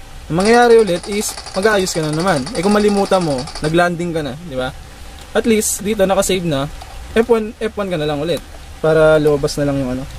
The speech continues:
Okay? Kung nalilito ka dun sa unang video natin, ito, ito, ito, papakita ko sa inyo. Yan, yan. Ay, pega na yan. Yan. Ay, napanoorin nyo. Full tutorial yan. Lahat ng gusto nyo malaman sa IPEGA nandyan.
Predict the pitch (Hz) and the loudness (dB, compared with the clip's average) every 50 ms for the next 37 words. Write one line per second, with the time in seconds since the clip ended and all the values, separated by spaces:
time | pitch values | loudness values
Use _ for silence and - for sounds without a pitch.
0 | - - - - - - - - - - - - - - - 190 - 202 214 233 | -14 -14 -14 -14 -14 -14 -14 -16 -14 -14 -14 -14 -10 -4 0 2 4 4 4 4
1 | 220 - - - - - - - - - - - - - - - - - - 208 | 2 0 -8 -18 -18 -18 -18 -18 -18 -18 -18 -18 -16 -14 -14 -14 -8 -2 0 2
2 | 247 262 269 269 269 254 - 240 214 208 202 196 180 202 202 202 - - 175 175 | 2 2 2 0 -2 0 0 0 2 2 0 0 0 -2 -4 -4 -2 0 0 2
3 | 175 175 170 165 - - - - - - 196 190 185 180 180 185 180 165 165 165 | 2 2 0 0 -4 -8 -16 -14 -10 -6 -4 -2 -2 -2 -2 -2 0 0 2 2
4 | 156 143 151 147 139 131 123 - 123 127 135 143 139 139 135 127 127 123 117 123 | 2 2 2 2 2 0 0 0 0 0 -2 -2 0 2 2 2 2 2 0 2
5 | 123 123 120 127 127 127 120 123 123 - 131 123 120 123 131 - - - - - | 0 0 0 0 -2 -2 0 -2 -2 -2 -2 -4 -2 -4 -4 -6 -10 -12 -12 -12
6 | - - - - 139 139 139 139 143 147 147 147 160 151 - 160 151 147 151 143 | -12 -10 -4 0 2 2 2 2 2 2 2 2 2 4 4 4 4 4 4 2
7 | 139 135 139 139 143 139 143 - - - - - - 139 147 170 180 175 165 143 | 2 2 2 2 0 0 -2 -6 -10 -12 -12 -8 -2 0 2 2 2 2 0 -2
8 | 135 - - - - - 190 220 233 220 226 214 214 208 202 196 196 196 190 185 | -6 -12 -16 -10 -6 -2 -2 0 2 2 2 4 4 4 2 2 2 2 2 2
9 | 180 - 190 190 175 196 180 - 180 175 165 170 165 165 165 160 151 139 135 139 | 2 2 0 0 0 0 2 4 4 4 4 2 2 2 0 0 0 0 -2 0
10 | 143 143 143 - - 139 139 139 139 143 139 135 139 - 147 143 139 139 135 131 | 0 0 -2 -4 -6 -8 -6 -6 -4 -4 -4 -6 -6 -6 -6 -4 -4 -2 -2 -2
11 | 131 131 131 139 139 - 127 135 131 - 127 123 123 120 123 120 120 123 123 123 | -2 -2 -2 -4 -4 -4 -4 -4 -4 -2 -2 -2 0 0 -2 -2 -2 -2 -2 -4
12 | 113 | -4